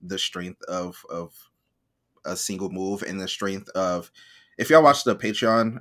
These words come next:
episode from last week, we talked about, like, why people learn and, like, like, um, punishes and certain things that do more damage. And the more that a Sora player knows how to do,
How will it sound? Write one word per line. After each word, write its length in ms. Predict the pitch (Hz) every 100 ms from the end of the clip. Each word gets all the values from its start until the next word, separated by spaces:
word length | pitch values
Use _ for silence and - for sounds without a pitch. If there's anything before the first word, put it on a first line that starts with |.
| -
episode 480 | 110 123 120 120 120
from 220 | - 113
last 240 | 117 117
week, 140 | 123 117
we 80 | 92
talked 300 | 95 95 90
about, 260 | 82 78
like, 220 | 80 71 - _ _ -
why 200 | 90 92
people 320 | 107 92 98
learn 420 | 82 87 92 95 120
and, 80 | 95
like, 180 | 85 - _
like, 200 | 78 - -
um, 520 | 76 73 71 64 85 _ _ _ _ _ - - -
punishes 680 | - 92 92 - 98 92 - - _ -
and 200 | 90 87
certain 280 | 104 82 90
things 300 | 95 92 -
that 180 | 82 -
do 120 | 92
more 180 | 90 85
damage. 540 | 87 92 101 95 - - _ _ -
And 400 | 92 90 87 87 _ _ _ _ _ 101
the 140 | 107
more 440 | 98 107 123 139
that 280 | 120 113 -
a 60 | 104
Sora 300 | - 110 113
player 340 | - 107 101
knows 380 | 85 87 107 104
how 120 | 107
to 80 | 87
do, 340 | - 92 117